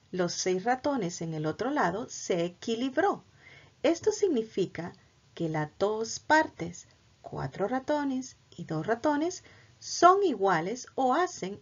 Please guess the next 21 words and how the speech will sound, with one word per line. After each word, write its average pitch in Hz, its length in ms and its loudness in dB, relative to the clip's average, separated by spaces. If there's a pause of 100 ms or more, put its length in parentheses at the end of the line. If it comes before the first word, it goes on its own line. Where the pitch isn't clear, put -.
el 262 220 -4
todo, 208 480 0 (160)
que 165 240 -2
es 151 100 -6
seis. - 640 -4 (480)
Los 170 160 -6
seis 254 420 4
ratones 226 580 -2
que 220 280 0
están 180 560 0
en 180 180 -4
el 156 320 -2
otro 196 340 2
lado. 165 440 0 (2000)
Voy 415 160 12 (100)
a 523 60 0
pedirte 226 460 2
que 226 100 4
resuelvas 180 640 0
un 302 200 0
problema, 185 600 -2